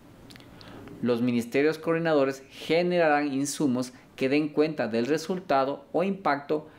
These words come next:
que ha tenido el proceso de desconcentración de sus coordinados.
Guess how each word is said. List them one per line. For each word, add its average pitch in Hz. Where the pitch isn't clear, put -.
que 143
ha 170
tenido 151
el 135
proceso 135
de 123
desconcentración 160
de 110
sus 143
coordinados. 131